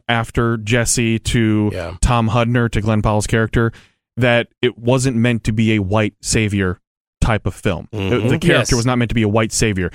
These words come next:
Speaker 2: It
Speaker 1: Jesse was gonna do what Jesse was gonna do.
Speaker 2: It was regardless of race. It was,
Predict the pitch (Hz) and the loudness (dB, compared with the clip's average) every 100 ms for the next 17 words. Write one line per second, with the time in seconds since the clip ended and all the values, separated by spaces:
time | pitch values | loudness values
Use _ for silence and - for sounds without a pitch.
0 | - 110 143 165 175 156 143 143 123 123 | -6 0 0 2 2 2 2 2 2 0
1 | 120 127 104 107 95 82 90 67 147 151 | 0 0 -2 0 -2 -2 -4 -2 -2 0
2 | 143 127 113 - - - 143 135 165 175 | 2 2 0 -4 -6 -2 -2 2 2 4
3 | 147 113 98 104 95 98 85 - - - | 2 -2 -2 -4 -4 -4 -4 -4 -4 -6
4 | - _ _ 123 127 110 - | -10 _ _ -4 -2 -2 -4